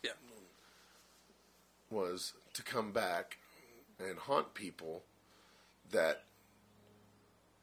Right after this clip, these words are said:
Speaker 2: they would move the way the girl in The Ring moved.
Speaker 1: Okay. Sure.
Speaker 2: You know, because, you know, they're already transferring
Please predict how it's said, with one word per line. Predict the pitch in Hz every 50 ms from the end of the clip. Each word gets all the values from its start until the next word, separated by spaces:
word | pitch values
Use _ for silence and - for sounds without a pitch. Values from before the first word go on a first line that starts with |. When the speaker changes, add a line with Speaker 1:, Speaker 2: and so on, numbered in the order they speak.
| - - - - - - - - - - - - - - -
Speaker 2:
they | - 117 113 131 127 127
would | 113 117 104
move | 110 113 113 110 107 95 92 90 90 92 - - - - - -
the | 117
way | 110 98 98 98 98
the | 98 98
girl | - 95 90 90 87
in | 92 95
The | 87
Ring | 82 82 98 110 117 107 87 78
moved. | 73 67 60 55 - - - - - - - - - - - - - - - - - - - - - - - - - - -
Speaker 1:
Okay. | 147 - - 135 - - - - - - - - - - - - - - - -
Sure. | - - 143 120 - -
Speaker 2:
You | 117 123
know, | 104 82 90 98 - - - - - - - - - - - - -
because, | 127 123 151 139 123 117 104 - -
you | - 113
know, | 98 87 92 98 -
they're | - 135 139 139
already | 135 127 127 113
transferring | - - 147 135 131 127 113 - - 131 127 123 120 113 107 107 98